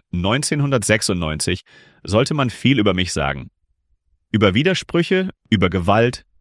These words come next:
über Ruhm. Doch alles begann hier. Mit einer Geburt zwischen Hoffnung und Kampf.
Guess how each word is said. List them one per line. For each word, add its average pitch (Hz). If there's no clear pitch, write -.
über 92
Ruhm. 80
Doch 113
alles 151
begann 101
hier. 90
Mit 104
einer 139
Geburt 135
zwischen 101
Hoffnung 135
und 101
Kampf. -